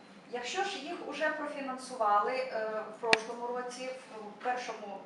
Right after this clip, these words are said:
кварталі цього року, бо у них двічі на рік транш вони повинні платити, е, тепер їм треба слідуючий транш заплатити у жовтні місяці. Ми бачимо, що якщо вони навіть включать,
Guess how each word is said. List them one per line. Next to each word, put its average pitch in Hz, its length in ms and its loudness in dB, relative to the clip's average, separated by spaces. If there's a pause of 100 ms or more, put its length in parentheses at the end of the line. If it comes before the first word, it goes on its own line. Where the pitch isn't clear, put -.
кварталі 190 460 2
цього 240 220 -2
року, 269 300 -2
бо 226 100 -2
у 233 40 -4
них 226 140 -8 (140)
двічі 226 200 -8 (100)
на 214 60 -6
рік 247 120 -6 (140)
транш 190 280 -2 (100)
вони 175 140 -10
повинні 170 380 -10
платити, - 460 -14 (1120)
е, 214 520 4 (220)
тепер 320 400 4
їм 330 140 -4
треба 269 300 -2
слідуючий 277 460 -8
транш 254 360 -2
заплатити 254 640 -8 (160)
у 226 680 -8
жовтні 220 380 -6
місяці. - 380 -12 (1800)
Ми 233 180 -8
бачимо, 262 480 2
що - 260 0 (420)
якщо 233 280 -4
вони 285 320 -4
навіть - 360 -2 (300)
включать, 247 400 -6